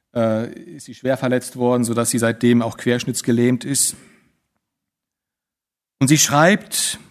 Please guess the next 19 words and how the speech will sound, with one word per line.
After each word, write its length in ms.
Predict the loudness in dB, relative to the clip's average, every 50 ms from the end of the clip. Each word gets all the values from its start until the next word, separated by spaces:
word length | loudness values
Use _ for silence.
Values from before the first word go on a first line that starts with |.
| _ _
über 180 | 4 6 6 6
den 160 | 4 4 2
Glauben 720 | 2 2 2 4 4 4 4 2 2 0 -2 -2 -4 -6 -10 -14 _ _ _ _ _
und 140 | -4 -2 0
über 140 | 0 2 0
die 100 | 0 0
Beziehung 560 | -2 -4 -4 -2 2 4 6 6 6 4 2
zu 160 | 0 0 0
Jesus: 880 | 2 4 4 4 4 4 2 0 0 2 2 0 0 0 -2 -6 -12 _ _ _ _ _ _ _ _ _ _ _ _ _ _ _ _ _ _ _ _ _ _ _ _ _ _ _ _ _ _ _ _ _ _ _ _
„Wenn 140 | 4 4 6
das 240 | 4 4 2 2
Leben 340 | 4 4 6 6 8 6 6
rosig 500 | 6 6 4 4 4 4 4 2 2 0
ist, 600 | -4 -4 -4 -4 -8 -10 -12 -14 -18 -18 -20 _ _ _ _ _ _ _ _ _ _ _ _ _ _ _ _ _ _ _ _ _ _ _ _ _ _ _ _ _
kommen 260 | 2 4 6 6 6
wir 120 | 4 4 2
vielleicht 400 | 4 4 2 2 2 0 0 2
damit 320 | 4 4 6 4 4 2 0 -4 0
durch, 640 | 4 6 8 8 8 6 2 -2 -8 -16 -18 -20 -20